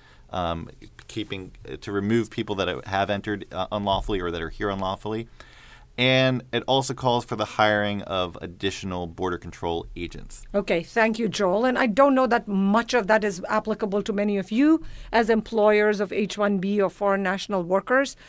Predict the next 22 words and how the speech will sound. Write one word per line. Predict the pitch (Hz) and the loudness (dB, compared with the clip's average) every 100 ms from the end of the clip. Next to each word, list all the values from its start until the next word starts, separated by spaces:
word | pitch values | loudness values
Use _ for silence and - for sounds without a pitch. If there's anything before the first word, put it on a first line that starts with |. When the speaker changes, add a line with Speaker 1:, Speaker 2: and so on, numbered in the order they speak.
| - - - | -20 -12 2
Speaker 2:
But | 226 220 - - | 4 4 0 0
the | 233 | 4
next | 247 330 - - | 6 6 2 0
one, | 196 170 208 | 0 2 2
which | 208 214 | 2 2
is | 233 185 | -2 -2
the, | 190 214 202 - - - - - | -2 -2 -2 -8 -18 -18 -14 -2
uh, | 202 196 190 | 0 2 0
executive | 170 233 233 240 214 | -2 0 0 2 4
order | 208 202 196 | 4 4 2
signed | - 254 220 190 208 - - | 2 2 2 2 -2 -4 0
to | 220 | 2
enhance | 202 220 190 226 226 - | 2 0 0 2 2 0
public | - 220 214 226 | 2 2 2 -2
safety | - 226 208 - 233 | 0 0 0 -2 0
in | 226 208 | 2 2
the | 220 226 | 2 0
interior | 185 - 226 240 233 | -2 -2 0 4 4
of | 226 | 2
the | 196 | 0
United | 196 196 202 202 | -2 -2 -2 -4
States, | - - 208 262 | -6 0 0 0